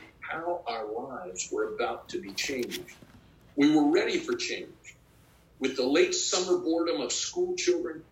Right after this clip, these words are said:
we were ripe for excitement. The new owners of the house didn't arrive for another two days, so only the e-,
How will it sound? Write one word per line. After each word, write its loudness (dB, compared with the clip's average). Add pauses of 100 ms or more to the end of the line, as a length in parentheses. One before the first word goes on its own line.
(140)
we 4
were 0
ripe -2
for -6
excitement. -4 (1400)
The 0
new 2
owners 0
of 0
the -2
house -6
didn't -2
arrive 0
for -2
another -4
two -4
days, 4 (320)
so 0
only 4
the -2 (100)
e-, -2